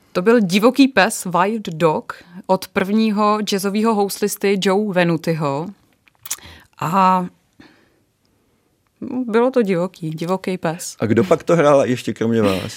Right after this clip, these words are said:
Speaker 1: Ještě tam se mnou hrál na piano Martin Krč, na kontrabas Theo Kempfer a
Speaker 2: Ano.
Speaker 1: na bicí Miloš Kejř.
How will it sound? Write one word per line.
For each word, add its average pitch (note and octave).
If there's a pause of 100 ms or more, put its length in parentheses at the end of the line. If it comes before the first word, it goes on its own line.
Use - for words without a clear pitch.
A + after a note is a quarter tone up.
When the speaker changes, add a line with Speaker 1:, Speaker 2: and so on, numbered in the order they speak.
(320)
Speaker 1:
Ještě B3
tam C#4+
se C#4
mnou C4+
hrál C4+
na G3
piano B3
Martin A#3+
Krč, F3 (240)
na F#3+
kontrabas A3
Theo G#3+
Kempfer F3+ (320)
a F3+
Speaker 2:
Ano. F3+
Speaker 1:
na F3
bicí F#3
Miloš F3+
Kejř. D#3+